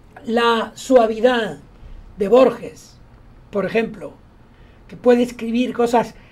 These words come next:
realmente terribles, pero parecen soplos, como Tomás Eloy o el propio Cortázar. Em, ellos,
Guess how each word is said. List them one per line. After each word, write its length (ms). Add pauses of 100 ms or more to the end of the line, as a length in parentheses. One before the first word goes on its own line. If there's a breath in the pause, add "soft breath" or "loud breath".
(160 soft breath)
realmente 540
terribles, 800 (540 soft breath)
pero 400
parecen 680 (280)
soplos, 720 (600 soft breath)
como 560
Tomás 340
Eloy 540 (360 soft breath)
o 80
el 100
propio 400
Cortázar. 600 (760 soft breath)
Em, 460 (300)
ellos, 720